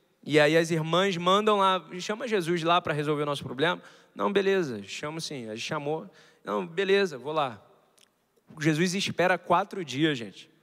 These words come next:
Quatro dias pra ir lá. Jesus podia ir na mesma hora, mas ele quis esperar Lázaro morrer.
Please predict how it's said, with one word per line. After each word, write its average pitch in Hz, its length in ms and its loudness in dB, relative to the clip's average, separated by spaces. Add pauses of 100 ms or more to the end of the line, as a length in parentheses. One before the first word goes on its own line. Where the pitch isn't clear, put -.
(180)
Quatro 175 460 4
dias 147 300 -6
pra 151 200 0
ir 131 60 2
lá. 123 300 0 (260)
Jesus 135 280 -2
podia 175 320 2
ir 208 40 0
na 202 100 2
mesma 196 280 0
hora, 185 260 4
mas 160 160 -2
ele 175 220 -2
quis 214 380 0
esperar 185 540 0 (400)
Lázaro 156 460 0
morrer. 160 440 -4